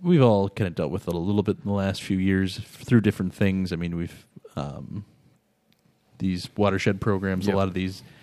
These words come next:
Speaker 1: essentially deal with this, it, just in a different way. Um,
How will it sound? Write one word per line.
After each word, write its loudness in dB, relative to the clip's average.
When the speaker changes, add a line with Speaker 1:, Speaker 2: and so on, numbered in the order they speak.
Speaker 1:
essentially 10
deal 6
with 0
this, 0
it, 0
just -4
in -2
a -2
different -2
way. 0
Um, -10